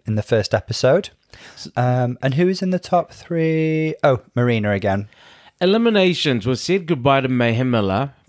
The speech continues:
Speaker 2: from the U S A, and I think it's really important that we
Speaker 1: Mm-hmm.
Speaker 2: do say the countries because this is an international, um, competition.
Speaker 1: It is.
Speaker 2: And then we've said goodbye to Arantxa from España.
Speaker 1: Yeah,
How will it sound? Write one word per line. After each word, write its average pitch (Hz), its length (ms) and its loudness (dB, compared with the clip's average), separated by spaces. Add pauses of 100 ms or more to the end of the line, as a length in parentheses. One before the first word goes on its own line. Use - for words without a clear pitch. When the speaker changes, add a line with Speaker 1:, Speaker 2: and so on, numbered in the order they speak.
Speaker 2:
from 120 160 0
the 113 80 2 (120)
U 117 60 2
S 120 200 -2
A, 92 220 -4 (200)
and 123 120 0
I - 40 0
think 147 160 -4
it's - 100 -10
really 170 240 0
important 147 800 -2
that 123 200 0
we 123 80 0
Speaker 1:
Mm-hmm. 104 60 -4 (100)
Speaker 2:
do 123 120 0
say 104 340 0
the 101 100 -4 (140)
countries 101 460 -4
because 135 640 0 (540)
this 151 140 0
is 135 140 0
an 131 120 2
international, 107 1000 0 (320)
um, 104 360 -2 (100)
competition. 101 720 -4
Speaker 1:
It 113 140 -4 (160)
is. - 240 -6
Speaker 2:
And 139 120 2
then 143 260 2
we've 135 160 0
said 151 240 -4
goodbye 135 420 0 (100)
to 139 160 0
Arantxa 120 540 -2 (140)
from 127 180 0 (140)
España. 98 840 -6 (100)
Speaker 1:
Yeah, 127 680 2